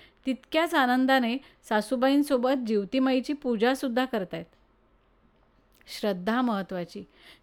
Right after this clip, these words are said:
ज्या श्रद्धेने माणसाची नाती दृढ होतात, प्रेमाचे बंध रेशमी होतात,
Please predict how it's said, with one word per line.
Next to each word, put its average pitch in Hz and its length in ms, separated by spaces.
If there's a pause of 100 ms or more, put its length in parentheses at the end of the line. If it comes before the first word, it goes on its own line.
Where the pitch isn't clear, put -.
(160)
ज्या 254 260
श्रद्धेने 240 680
माणसाची 226 580
नाती 233 480
दृढ 254 260
होतात, 202 440 (480)
प्रेमाचे 254 480
बंध 262 340
रेशमी 269 540
होतात, 214 400